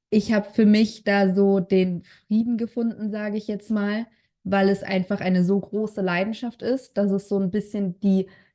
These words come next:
gesundheitlichen Aspekte für mich nach hinten anstellt. Ich es aber trotzdem natürlich immer noch auf der möglichst gesündesten Art und Weise mache, aber ich coache es halt einfach nicht.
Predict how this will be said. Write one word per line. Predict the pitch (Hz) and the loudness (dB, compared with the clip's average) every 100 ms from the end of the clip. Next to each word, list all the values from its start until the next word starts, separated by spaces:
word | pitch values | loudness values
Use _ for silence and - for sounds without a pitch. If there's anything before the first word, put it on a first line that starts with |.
| _ - | _ 0
gesundheitlichen | 196 220 226 240 220 208 220 | 2 2 2 0 0 -2 -2
Aspekte | 190 196 - 202 202 - 214 208 208 - _ _ _ _ _ | -4 -6 -2 -2 -2 -4 0 0 -2 -10 _ _ _ _ _
für | 208 | 0
mich | 196 208 202 | 2 2 0
nach | 202 190 | -4 0
hinten | 196 190 175 | 0 -2 -6
anstellt. | 180 190 - 240 269 - _ _ | -4 -6 -4 -2 -2 -4 _ _
Ich | 214 208 | 0 2
es | 202 | 0
aber | 190 190 | 0 -2
trotzdem | - 208 202 | -4 -6 -4
natürlich | 185 180 190 185 | -6 -4 -2 -2
immer | - 190 | -2 -2
noch | 185 180 | -2 -6
auf | 180 180 - | -6 -8 -2
der | 185 180 180 _ _ 196 | 0 0 -6 _ _ 0
möglichst | 208 208 196 196 - | 0 2 0 -2 -2
gesündesten | 196 175 190 185 - 185 180 - | -2 0 0 -2 -8 -10 -10 -4
Art | 180 180 | -2 0
und | 165 | 0
Weise | 165 165 165 170 165 _ - | 2 2 2 0 -2 _ -4
mache, | 175 170 - 208 262 _ _ _ _ - | -2 0 0 -2 -2 _ _ _ _ -4
aber | 185 180 180 - | -2 0 -2 -2
ich | 170 - | -6 -4
coache | 170 165 - - | -4 -4 -8 -12
es | - | -10
halt | 190 - | -10 -8
einfach | - - - | -10 -12 -12
nicht. | - - | -12 -12